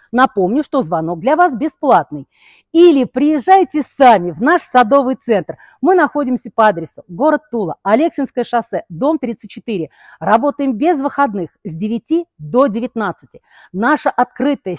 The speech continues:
сезонная площадка наполнена таким богатым выбором растений и таким количеством. Если вы обратили внимание, то мы в этом году все растения поставили на столы.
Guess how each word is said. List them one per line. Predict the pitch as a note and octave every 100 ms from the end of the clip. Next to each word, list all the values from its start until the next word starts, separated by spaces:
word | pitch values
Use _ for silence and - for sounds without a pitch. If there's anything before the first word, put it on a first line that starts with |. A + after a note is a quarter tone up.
| -
сезонная | A3+ G3+ C4+ G3 F3
площадка | G#3 G#3 - D4+ E4 - - _ _
наполнена | F#3 A3 A#3 D#4 D#4+ C#4 G3 F3+ F3+ -
таким | D4 - - D4+ A#3 D#3+
богатым | C#3 A#3 A3+ F#3+ C4 C4 F#3 E3 -
выбором | C#3+ C4+ A3+ F#3 E3+
растений | F3 G3 - - C4+ D#4 F#3+ C#3+ _ _ -
и | A#3+
таким | - B3+ - E4+ F#4
количеством. | - B3 B3+ - E3+ _ C#3+ C3+ - -
Если | E3 G3+ A#3+ A#3+
вы | A3
обратили | G#3 A3+ A#3 A3+
внимание, | F#3 F#3+ G3 C#4+ F#3+
то | -
мы | F#3+ G3+
в |
этом | A3 F3 E3
году | F3+ F#3+ D4 _ _
все | - A3+
растения | F3+ - - C#4+ D4+
поставили | - E3+ - A3 A3
на | F3+ F#3 G3+
столы. | - G3+ F#3+ G#3+